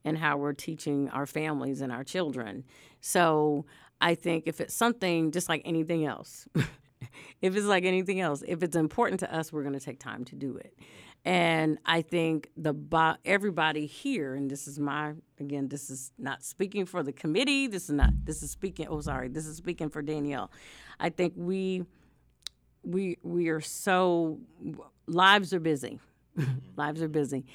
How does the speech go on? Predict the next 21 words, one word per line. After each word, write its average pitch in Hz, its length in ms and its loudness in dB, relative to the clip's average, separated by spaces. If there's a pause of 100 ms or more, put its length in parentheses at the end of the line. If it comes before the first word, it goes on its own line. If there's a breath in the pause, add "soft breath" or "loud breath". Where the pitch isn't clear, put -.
(360 loud breath)
And 170 140 4
I 165 120 6
think 160 320 0
we 160 220 0
have 156 380 2
to 147 580 -2
think 165 180 0
about 143 440 0
how 151 460 2
we 160 360 0
are 151 140 0
going 147 560 2
to 139 580 0 (720 soft breath)
spend 190 560 4
the 160 100 4
time 156 760 4 (880)
doing 165 340 4
certain 151 400 -2
things 135 580 -2
that 139 180 0
are 131 240 -4